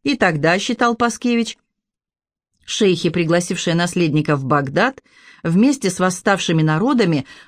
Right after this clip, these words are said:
могут присоединиться к туркам – Враги династии прорвутся так или иначе в сердце Персии и сделают возмущение всеобщим.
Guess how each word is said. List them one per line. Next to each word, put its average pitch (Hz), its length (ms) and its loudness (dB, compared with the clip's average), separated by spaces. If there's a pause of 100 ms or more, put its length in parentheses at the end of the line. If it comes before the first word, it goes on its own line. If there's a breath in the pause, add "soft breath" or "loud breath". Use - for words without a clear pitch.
могут 294 400 4
присоединиться 240 760 0
к 302 80 -12
туркам – 190 640 0 (360)
Враги 220 380 2
династии 185 480 2
прорвутся 185 580 0
так 170 260 -2
или 151 240 2
иначе 175 520 -2 (240 loud breath)
в - 80 -14
сердце 240 500 0
Персии 220 680 0 (220 loud breath)
и 190 120 0
сделают 175 500 2
возмущение 196 720 2
всеобщим. 240 680 -2